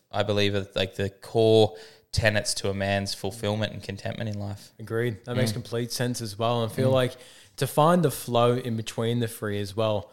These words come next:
Speaker 1: Mm-hmm.
Speaker 2: Like, for myself
Speaker 1: <laughs>
Speaker 2: now, it's like I'm at a point where I can, like, unconsciously find the flow, but then there's moments where I just get too stuck on one thing and
Speaker 1: Yep.
Speaker 2: it drags me in. Then I've gotta have that moment where I'm like, "Oh, I've gotta pull back."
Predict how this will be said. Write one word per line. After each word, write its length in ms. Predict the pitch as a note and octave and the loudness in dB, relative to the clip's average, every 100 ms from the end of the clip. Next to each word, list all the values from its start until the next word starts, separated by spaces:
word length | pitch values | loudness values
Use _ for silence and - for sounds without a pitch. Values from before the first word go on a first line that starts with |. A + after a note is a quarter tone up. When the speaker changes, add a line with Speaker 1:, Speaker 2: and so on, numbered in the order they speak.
| - | -6
Speaker 1:
Mm-hmm. 260 | B2+ C3 | -2 0
Speaker 2:
Like, 200 | C#3 D3+ | 2 0
for 160 | C#3 D3 | 2 4
myself 540 | D#3+ - C3 C3 C#3+ | 6 4 6 6 6
Speaker 1:
<laughs> 100 | - | 2
Speaker 2:
now, 340 | A2 A#2 B2 D#3+ | 0 4 4 2
it's 260 | C3 - | -2 -2
like 300 | B2+ A#2 A2+ - | 2 2 0 -4
I'm 120 | C#3 | 0
at 80 | E3 | 0
a 40 | |
point 280 | D3+ C#3+ C#3 | 2 0 0
where 120 | C3+ | 0
I 40 | B2+ | 0
can, 200 | B2 B2 | -2 -2
like, 200 | A2+ - | -4 -4
unconsciously 560 | B2 A2+ B2 A#2+ - A#2 | -8 -4 -4 -2 -4 -4
find 320 | - A#2 A2 | -2 -2 -2
the 60 | |
flow, 300 | - - A2 | -6 -4 -2
but 80 | A#2+ | -2
then 140 | G#2+ G#2 | -4 -6
there's 140 | G2 | -6
moments 380 | A2 A2+ A2+ - | -4 -4 -4 -4
where 100 | G#2 | -6
I 40 | |
just 140 | G2 G2 | -6 -8
get 140 | G#2+ | -8
too 140 | - | -6
stuck 320 | A#2+ - G#2+ A#2+ | -6 -2 -2 -2
on 80 | |
one 140 | A2+ A2 | -2 -4
thing 280 | - A2+ A2 | -2 -2 2
and 80 | |
Speaker 1:
Yep. 100 | A2+ | 4
Speaker 2:
it 40 | B2 | 4
drags 240 | B2 B2 | 2 0
me 160 | A#2+ A#2+ | -2 0
in. 120 | A#2 - - - - | -2 -6 -20 -12 -2
Then 100 | A#2 | 0
I've 80 | A2 | 2
gotta 120 | A#2+ | 0
have 200 | A#2 G#2+ | 0 -2
that 160 | A#2 | -4
moment 380 | A#2 A#2 A#2+ A#2 | 0 0 0 0
where 80 | A2 | -2
I'm 80 | G#2+ | -2
like, 120 | G2+ | -2
"Oh, 120 | F3 | -2
I've 60 | C#3+ | -2
gotta 120 | B2+ | -4
pull 200 | - C3+ | -2 -2
back." 360 | B2 B2+ A#2 | 2 2 0